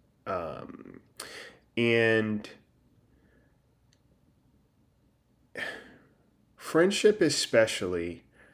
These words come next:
I think, is very skewed. Very skewed. Someone compared it to hookup culture.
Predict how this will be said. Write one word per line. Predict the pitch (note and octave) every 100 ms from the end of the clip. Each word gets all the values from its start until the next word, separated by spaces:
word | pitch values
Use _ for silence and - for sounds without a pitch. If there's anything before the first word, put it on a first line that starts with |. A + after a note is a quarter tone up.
| _ _ _ -
I | G2+
think, | G2 - G#2+ F#2+ F#2 - - _ _ _ _ _ _ _ _ _ _ _ _ -
is | G#2 F#2
very | F2+ G2 G#2 G2+ G2 G2 F#2+ -
skewed. | - - - - - F2+ - - - - _ _ _ _ _ _ _ _ _ _ _ _ _ _ _ _ _ _ _ F#2+
Very | G2+ C#3 C3+ G#2+
skewed. | - - F2 B1 G#1+ - - - _ _ _ _ _ _ _
Someone | - - D#3 E3+ E3+ E3 D#3 D3+
compared | - B2 - B2 A2+
it | A2 G2 - -
to | - G#2 F#2+ F#2+ F2+ -
hookup | - C#3+ C#3+ -
culture. | - - - - -